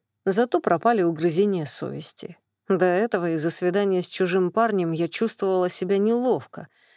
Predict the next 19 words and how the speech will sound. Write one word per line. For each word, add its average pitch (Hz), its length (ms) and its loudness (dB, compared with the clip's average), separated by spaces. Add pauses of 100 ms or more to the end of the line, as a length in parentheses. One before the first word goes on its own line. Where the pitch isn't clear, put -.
(120)
На 202 80 4
душе 240 260 2
скребли 208 400 0
кошки, - 540 -2 (140)
пусть 180 240 0
даже 175 240 2
его 165 260 0
пассия 214 460 0
меня 180 280 0
раздражала. 170 760 -2 (540)
Зато 190 340 0
сейчас 226 560 -2
ощущение, 175 640 -2
что - 160 -4
я 208 180 2
поступаю 208 540 -2
нехорошо, 175 560 -2
сменилось 190 560 0
злорадством. 180 1000 -2